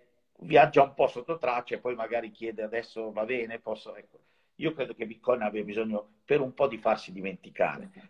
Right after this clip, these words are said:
Speaker 1: camminare sotto traccia e poi
Speaker 2: Esatto.
Speaker 1: probabilmente tornerà. Bisogna stare attenti però perché dietro Bitcoin ci sono tante altre cripto, alcune con dei white paper, quindi dei progetti alle spalle molto interessanti,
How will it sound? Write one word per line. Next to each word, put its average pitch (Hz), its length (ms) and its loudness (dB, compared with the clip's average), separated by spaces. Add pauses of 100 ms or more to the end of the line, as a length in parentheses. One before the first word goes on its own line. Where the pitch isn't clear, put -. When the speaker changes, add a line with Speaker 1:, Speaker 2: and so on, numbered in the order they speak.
(120)
Speaker 1:
camminare 120 440 4
sotto 131 340 -2
traccia 147 540 4
e - 100 -18
poi 113 360 -10 (260)
Speaker 2:
Esatto. 98 200 -10
Speaker 1:
probabilmente 101 600 -4
tornerà. 82 500 -10 (280)
Bisogna 139 280 2
stare 139 220 6
attenti 160 380 -2
però 123 240 4
perché 95 460 -6 (300)
dietro 104 400 -6
Bitcoin 123 480 -4
ci - 120 -12
sono 98 320 -8
tante 120 320 -2
altre 110 260 -2
cripto, 110 460 -4 (420)
alcune 107 640 2
con 113 340 2 (120)
dei 98 200 -4
white 120 360 6
paper, 139 400 4
quindi 107 220 -10
dei 92 160 -8
progetti 110 540 4
alle 92 120 -4
spalle 110 360 -2
molto 110 280 -6
interessanti, 107 760 -6